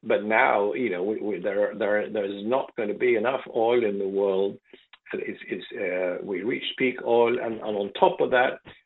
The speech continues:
we reached, as I said, uh, the, the, uh, peak, uh,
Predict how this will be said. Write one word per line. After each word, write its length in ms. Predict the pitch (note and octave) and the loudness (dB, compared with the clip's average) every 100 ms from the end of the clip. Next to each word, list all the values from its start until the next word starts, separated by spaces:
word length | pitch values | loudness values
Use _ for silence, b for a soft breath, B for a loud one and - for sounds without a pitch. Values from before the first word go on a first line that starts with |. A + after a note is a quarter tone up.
| - | -6
we 160 | B2 A#2 | -2 0
reached, 380 | A2+ C3+ B2+ A2+ | 2 2 2 -2
as 80 | G2+ | -2
I 140 | A#2 A2+ - | 0 -2 0
said, 300 | C#3 A#2+ A#2+ - - _ - G#2+ | 2 2 0 -12 -20 _ -16 -4
uh, 240 | G#2+ - - - _ - | -4 -4 -8 -16 _ -10
the, 320 | A2 G#2+ G2+ | -4 -4 -2
the, 260 | A2 - A2 | -2 0 0
uh, 180 | F#2+ F#2 - _ _ - | 0 -2 -8 _ _ -6
peak, 300 | C#3 B2 - - B2+ | -2 -2 -4 -4 0
uh, 380 | A2 A2 G#2+ | 4 4 2